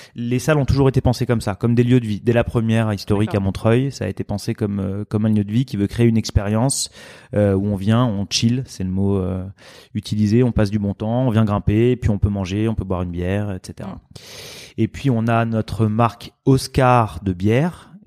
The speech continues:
Speaker 1: qui est brassée en local sous notre salle de Nation, qui va être, euh, on a, on inaugure aujourd'hui une salle à Bruxelles, on va brasser de nouveau, euh, euh, à Bruxelles,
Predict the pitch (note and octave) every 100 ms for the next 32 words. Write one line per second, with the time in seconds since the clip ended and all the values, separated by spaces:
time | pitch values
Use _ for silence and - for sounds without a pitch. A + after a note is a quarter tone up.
0 | - G#2+ G2 G2+ - A#2+ G#2+ F#2+ - A2+
1 | B2+ - C3 A2+ - G#2 G2 G2+ F2+ A#2
2 | C3+ D#3+ - - F2+ F2+ - - F2+ F2
3 | F#2 F2+ E2+ A2 A2 A2+ A#2+ A2 G#2 A2
4 | A2+ G2 - F#2+ F#2 F2 - A#2+ G2 F#2
5 | F2+ F2 F#2 - G#2+ G#2+ A2 G#2 A2+ G#2+
6 | - F#2 F#2 G2 - - - _ - F#2+
7 | F#2+ F2+ F2 D#2+ A#1+ - _ _ _ A#2+
8 | G#2 G2+ A#2 A#2+ C3+